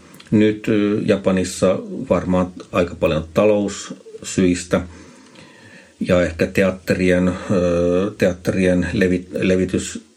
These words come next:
ö, asioista li-, riippuen, niin nuoren polven tekijät ovat aika pahassa ahdis-, ahdingossa ja sieltä tulee aika silleen harvoin, harvoin elokuvia enää ja niissä ei selvästikään ole kovinkaan py-,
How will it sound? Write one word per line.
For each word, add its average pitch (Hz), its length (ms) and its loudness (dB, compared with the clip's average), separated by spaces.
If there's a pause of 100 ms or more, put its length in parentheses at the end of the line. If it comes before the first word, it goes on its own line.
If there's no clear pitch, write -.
ö, 92 600 0 (400)
asioista 92 560 0
li-, - 160 -6
riippuen, 87 640 0
niin 90 340 0 (180)
nuoren 104 440 2
polven 90 520 0 (300)
tekijät 87 540 0
ovat 90 340 0
aika 90 340 0
pahassa 95 480 0
ahdis-, 110 340 -2
ahdingossa 104 600 0
ja 92 80 2
sieltä - 260 -2
tulee 92 260 0
aika 82 360 -2 (480)
silleen 82 360 0
harvoin, 87 720 0 (420)
harvoin 90 500 2
elokuvia 85 640 0
enää 87 380 0 (300)
ja 90 140 2
niissä 90 340 0
ei 92 60 2
selvästikään 90 680 -2
ole 80 100 -6
kovinkaan 82 460 -2
py-, - 220 -6